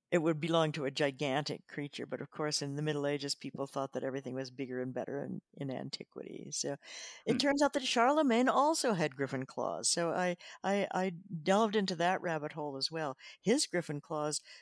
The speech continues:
Speaker 1: were supposedly given to him by, uh, by the ruler of Persia. So, uh, it's an interesting story, and if you look at the, at the inventories of Charlemagne's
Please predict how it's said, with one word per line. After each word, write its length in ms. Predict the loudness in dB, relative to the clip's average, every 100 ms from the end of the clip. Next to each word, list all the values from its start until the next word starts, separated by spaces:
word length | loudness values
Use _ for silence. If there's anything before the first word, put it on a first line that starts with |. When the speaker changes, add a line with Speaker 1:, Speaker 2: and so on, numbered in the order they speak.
| -16
Speaker 1:
were 160 | -8 -4
supposedly 640 | -4 -4 -2 -2 -2 -6
given 280 | -4 -6 -6
to 140 | -6 -6
him 320 | -4 -4 -4
by, 420 | -4 -4 -2 -4 -10 -20 -20 -16
uh, 360 | -12 -10 -10 -14 _
by 160 | -4 -4
the 140 | -4
ruler 480 | -8 -8 -8 -6 -6
of 160 | -8 -12
Persia. 560 | -14 -8 -6 -6 -10 -16 _ -20 -20 -12
So, 520 | -2 -2 -2 -6 -8 -12 -14
uh, 200 | -14 -10 -10
it's 160 | -4
an 80 | 0
interesting 460 | 0 -2 -4 -4 -4
story, 400 | -4 -4 -2 -4
and 80 |
if 120 | -8 -10
you 100 | -10
look 200 | -10 -10
at 120 | -10
the, 160 | -10 -10 -18 -20 -20 -12
at 180 | -10 -8
the 160 | -4 4
inventories 840 | 4 4 0 -2 -6 -6 -4 -4
of 260 | -4 -6 -8 _ _
Charlemagne's 960 | -6 0 2 4 4 2 0 -2 -2 -2